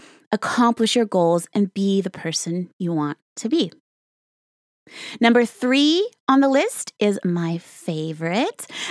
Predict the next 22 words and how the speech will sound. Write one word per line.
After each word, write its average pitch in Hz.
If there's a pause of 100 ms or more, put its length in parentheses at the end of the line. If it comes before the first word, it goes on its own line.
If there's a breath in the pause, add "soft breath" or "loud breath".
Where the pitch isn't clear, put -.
and 233
one 233
I 247
have 233
been 226
practicing 208
for 202
long 254
before 285
I 254
knew 214
its 202
benefits, 180 (360 loud breath)
and 165
that 190 (120)
is 170 (120)
walking. - (840)
When 160
I 156
am 147
feeling 160
stressed, -